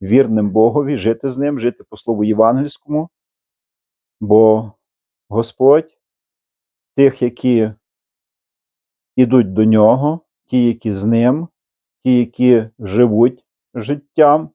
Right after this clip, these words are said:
по Євангелії, тих Господь обороняє, захищає і рятує від всякої біди.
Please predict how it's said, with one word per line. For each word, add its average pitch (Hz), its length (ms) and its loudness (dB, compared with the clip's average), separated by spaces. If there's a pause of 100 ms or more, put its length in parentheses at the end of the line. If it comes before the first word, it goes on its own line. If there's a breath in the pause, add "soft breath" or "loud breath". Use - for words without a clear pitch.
(580)
по 139 100 -4
Євангелії, 147 720 -2 (520)
тих 135 120 4
Господь 127 480 -4
обороняє, 117 680 0
захищає 127 720 -2
і 113 80 0
рятує 127 400 -4
від 117 120 -6
всякої 110 440 -4
біди. 95 380 -6